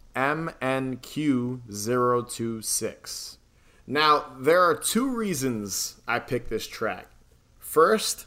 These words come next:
Survive personally is probably one of my favorite bands to come out in the last, like, decade or two. Like, I, I love them. I can listen to them with,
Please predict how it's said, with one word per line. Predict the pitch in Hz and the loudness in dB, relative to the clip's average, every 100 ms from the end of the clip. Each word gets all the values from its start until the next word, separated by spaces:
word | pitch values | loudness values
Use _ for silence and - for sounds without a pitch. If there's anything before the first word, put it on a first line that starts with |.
| _ _ _ - - - - | _ _ _ -20 -20 -20 -16
Survive | - - 135 113 143 160 165 - | -6 2 2 6 8 8 6 0
personally | - 175 175 185 185 180 | 4 6 6 2 0 2
is | 139 | 0
probably | - 147 135 | 4 4 6
one | 139 123 123 139 | 2 0 0 2
of | 139 113 | 2 2
my | 123 117 107 | 2 2 0
favorite | - - 143 147 131 143 139 - - - _ _ - _ 123 | -6 4 6 6 4 4 4 -2 -20 -20 _ _ -20 _ -16
bands | 107 123 131 135 135 135 117 | -4 0 2 2 0 -2 -6
to | - 117 | -6 -8
come | - 120 | -4 4
out | 120 123 | 6 4
in | 117 | 0
the | 104 | -2
last, | 107 110 110 | -2 -2 -4
like, | 98 - | -8 -10
decade | 113 101 117 113 | -12 -10 -4 -2
or | 113 | -2
two. | 110 127 123 | -2 -4 -4
Like, | 117 101 104 | -4 -8 -2
I, | 117 117 107 - | 0 0 -4 -8
I | 107 107 107 104 101 98 104 | -4 -2 -2 -2 -4 -6 -6
love | 117 117 123 113 | -2 2 2 2
them. | 127 | 0
I | 113 | 0
can | 107 127 | -2 -2
listen | 131 131 127 | -2 -2 -6
to | 120 | -2
them | 120 117 | -2 -2
with, | 110 | -6